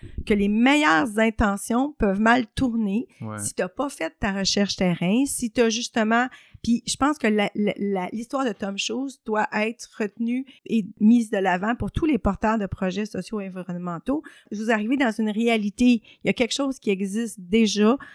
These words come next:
Speaker 1: donc il faut y penser avant d'arriver avec un modèle qui va tout bouleverser.
Speaker 2: Mhm.
Speaker 1: Ça demande du travail pour comprendre ce qui existe déjà avant de proposer une solution.
Speaker 2: J'avais entendu aussi que même qu'il pensait à ne plus juste donner des souliers, juste comme investir de l'argent, euh,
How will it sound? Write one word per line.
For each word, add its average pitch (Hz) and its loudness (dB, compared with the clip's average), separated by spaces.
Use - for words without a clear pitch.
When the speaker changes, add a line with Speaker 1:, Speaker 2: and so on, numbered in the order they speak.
Speaker 1:
donc 196 -2
il - -10
faut 254 -8
y 202 -4
penser 233 0
avant 208 0
d'arriver 202 -4
avec 240 -10
un 202 -2
modèle 196 -4
qui - -16
va 190 -6
tout 202 -10
bouleverser. 196 -8
Speaker 2:
Mhm. 117 -12
Speaker 1:
Ça 208 2
demande 220 0
du 190 -14
travail 220 0
pour - -10
comprendre 226 -4
ce - -16
qui - -6
existe 190 -8
déjà 202 -2
avant 202 -4
de 185 -12
proposer 190 -6
une 180 -14
solution. - -10
Speaker 2:
J'avais 113 -4
entendu 135 -6
aussi - -8
que 101 -6
même 117 -6
qu'il 107 -14
pensait 104 -6
à 117 -6
ne 101 -6
plus 120 -10
juste 117 -12
donner 107 -4
des 107 -18
souliers, 107 -8
juste 113 -16
comme 101 -6
investir 104 -10
de 107 -14
l'argent, 104 -12
euh, 95 -12